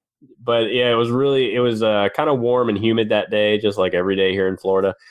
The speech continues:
Uh, but it was nice being able to drink that. It was really refreshing. Uh, it was, and it was lightly carbonated, and it was just, it was just good to sit outside and just talk to. We, we just struck up conversations with a handful of different people.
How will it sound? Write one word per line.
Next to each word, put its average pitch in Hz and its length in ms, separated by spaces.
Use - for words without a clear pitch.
Uh, 90 280
but 107 120
it 110 40
was 107 160
nice 104 440
being 104 140
able 98 140
to 98 60
drink 95 320
that. 98 280
It 92 60
was 92 160
really 104 240
refreshing. 92 640
Uh, 85 240
it 92 40
was, 87 240
and 90 180
it 127 60
was 113 120
lightly 117 360
carbonated, 117 680
and 101 220
it 95 140
was 95 160
just, - 360
it 113 100
was 117 120
just 101 220
good 101 200
to 95 80
sit 95 180
outside 98 420
and 95 80
just 92 160
talk 92 260
to. 90 340
We, 104 260
we 110 140
just - 340
struck - 380
up - 100
conversations 95 720
with 90 140
a 87 60
handful 90 380
of 90 80
different 90 260
people. 87 340